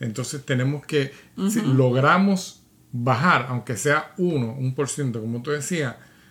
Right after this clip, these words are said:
Speaker 1: eh, ponle que s-, podamos bajar uno, le decía yo a la persona, ponle que puedas bajar un cigarrillo, en este caso, eh, por lo menos uno a la semana. En cincuenta semanas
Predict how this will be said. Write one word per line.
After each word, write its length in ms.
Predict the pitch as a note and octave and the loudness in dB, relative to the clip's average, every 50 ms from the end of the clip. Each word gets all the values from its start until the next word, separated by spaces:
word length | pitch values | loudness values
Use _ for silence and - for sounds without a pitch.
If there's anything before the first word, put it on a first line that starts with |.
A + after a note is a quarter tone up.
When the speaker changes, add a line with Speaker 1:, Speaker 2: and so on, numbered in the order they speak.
| - - _ - - - | -20 -20 _ -20 -10 -4
Speaker 1:
eh, 300 | - B2+ B2+ B2+ - - - _ _ | 0 0 0 0 -2 -6 -16 _ _
ponle 680 | - D#3 E3 F3+ G3 G3 G3+ E3+ C#3+ C#3+ C#3+ - C#3+ - | -2 2 2 4 4 2 2 0 0 -2 -2 -4 -8 -10
que 220 | - - C3+ C3 C3 | -4 -2 -2 -2 -2
s-, 340 | B2+ - - - - - - | -4 -8 -10 -10 -12 -12 -6
podamos 500 | - C#3 B2+ B2 C3 C3+ D3 D#3 D#3 D3+ | -2 0 2 2 2 2 2 0 -2 -2
bajar 380 | D#3 D3+ D3+ D#3+ D#3+ D#3+ D#3 | -2 -2 -2 -2 -2 -2 0
uno, 340 | D#3 D3 C#3+ C#3+ C3+ B2+ A#2+ | 0 0 0 0 0 0 -2
le 100 | A#2+ A#2 | -2 -4
decía 240 | A#2 A2+ - C#3 C3+ | -4 -4 -2 -2 -2
yo 120 | C3+ C#3 | 0 0
a 40 | C#3 | 0
la 100 | C#3 C3 | -2 -2
persona, 400 | B2+ A#2 - - A#2 G#2 F2+ F2+ - - _ _ _ _ _ _ _ _ _ - - - - | -4 -6 -8 -8 -8 -8 -10 -12 -16 -20 _ _ _ _ _ _ _ _ _ -14 -12 -2 2
ponle 240 | C#3+ D3 D#3 E3+ C#3+ | 4 4 4 2 0
que 60 | D3 | -2
puedas 260 | B2+ D#3 D3+ D3+ D3 | -2 0 0 0 0
bajar 240 | D3 D3+ D#3 D#3 D3+ | -2 -4 -4 -4 -4
un 100 | C#3+ C3+ | -6 -6
cigarrillo, 680 | - D3 C3+ C#3 C3 B2 C#3+ D3+ D3 C#3 C#3 C3 C3+ | -6 -4 -4 -4 -4 -4 -4 -4 -4 -2 -2 -2 -2
en 80 | B2+ A#2+ | -4 -4
este 200 | A#2 - - C#3+ | -4 -4 -6 -6
caso, 380 | C3+ D3 C3 A2+ - - - - - - - - - - - - - | -2 -2 -2 -2 -4 -6 -10 -10 -14 -20 -20 -20 -20 -20 -18 -10 -4
eh, 580 | - A#2+ B2 B2 A#2 A2+ A2+ A2+ A#2 B2+ B2+ - - | 0 0 2 2 2 0 0 -2 -4 -6 -10 -12 -6
por 120 | - C3+ B2 | -4 -2 0
lo 120 | A#2+ A#2+ | 0 0
menos 260 | A#2+ C3+ D3 C#3+ C#3+ C#3 | 0 0 0 0 0 2
uno 220 | C#3 D3+ E3 E3 D#3+ | 2 2 2 0 0
a 60 | D3 | 0
la 100 | C3+ B2+ | 0 0
semana. 520 | - - B2+ B2 B2 B2 A2+ G#2 G2 - - _ _ _ _ _ _ _ _ _ _ _ _ _ _ _ _ | -2 -2 -2 0 0 0 -2 -2 -6 -10 -16 _ _ _ _ _ _ _ _ _ _ _ _ _ _ _ _
En 220 | - D3+ D3 C#3+ B2+ | -2 0 2 2 0
cincuenta 800 | B2+ - D3 C#3 C3 A#2+ - D3 D3 D3 D#3+ E3 - - F3 D3+ | 0 0 0 0 0 0 0 0 0 0 0 -2 -4 -6 -6 -4
semanas 800 | - - E3+ E3 D#3+ D#3 D3 B2 A2+ A2 A2 G#2+ - - - | -2 -2 -2 0 0 2 2 0 0 -4 -8 -10 -14 -16 -20